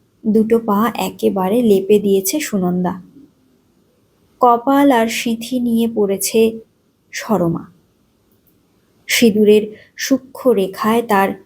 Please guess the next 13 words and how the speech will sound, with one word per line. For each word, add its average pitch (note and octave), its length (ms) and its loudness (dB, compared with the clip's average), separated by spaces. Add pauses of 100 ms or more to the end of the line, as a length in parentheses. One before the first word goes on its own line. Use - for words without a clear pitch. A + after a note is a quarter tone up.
(680)
তৃপ্তি B3+ 360 0
নেই। F#3 280 -4 (1000)
নিজের C#4 440 6
মতো B3 300 -2
করে C4+ 300 4
অমিতার A3+ 480 -2
সিঁথিও A#3 840 -2 (200)
সে A3 340 2 (260)
আয়তির A3+ 600 2
চিহ্নে A3 600 -2 (320)
উজ্জ্বল A3 480 2
করে F#3 200 -2
তুলল। F3+ 360 -4